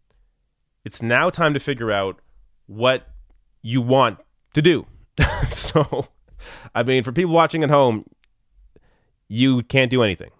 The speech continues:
This is not up to you. But if you, uh, j-, I'm just saying, understand there are, uh,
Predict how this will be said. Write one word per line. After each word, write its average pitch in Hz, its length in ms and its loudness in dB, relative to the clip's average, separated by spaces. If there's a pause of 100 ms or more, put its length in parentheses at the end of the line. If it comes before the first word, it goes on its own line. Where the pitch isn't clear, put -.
This 101 180 -6
is 107 80 -8
not 120 160 4
up 107 120 0
to - 100 -14
you. - 120 -16 (160)
But 120 140 2
if 113 160 -4
you, 147 320 0 (640)
uh, 117 140 -2 (100)
j-, 135 120 -6 (100)
I'm 139 100 0
just 175 140 -4
saying, 156 160 -2
understand 123 680 -2
there 117 220 -2
are, 107 500 2 (1120)
uh, - 160 -20